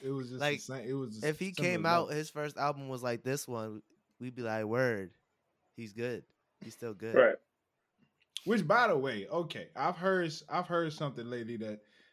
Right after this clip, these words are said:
Speaker 1: it's, it's been a little, it's, it's a little annoying. Okay, I've heard some niggas being like, "Yo,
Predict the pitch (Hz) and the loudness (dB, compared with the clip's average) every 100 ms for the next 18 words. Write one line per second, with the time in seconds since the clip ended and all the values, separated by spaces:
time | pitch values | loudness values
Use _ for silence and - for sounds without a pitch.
0 | - 123 - 107 117 127 131 120 127 135 | -12 -10 -10 -12 -12 -8 -6 -6 -4 -2
1 | 127 117 110 _ _ _ _ 113 110 - | -2 -4 -8 _ _ _ _ -14 -14 -14
2 | 107 104 110 135 151 131 117 104 71 _ | -14 -14 -8 -2 0 0 -2 -6 -12 _
3 | _ _ _ _ 107 101 107 104 95 - | _ _ _ _ -10 -8 -6 -8 -8 -12
4 | _ _ 107 120 131 135 131 - 131 127 | _ _ -8 -6 -4 -4 -4 -6 -8 -6
5 | 127 120 113 120 117 110 107 98 - 208 | -6 -8 -8 -8 -8 -8 -8 -10 -8 -4
6 | 240 120 82 | -4 -4 -8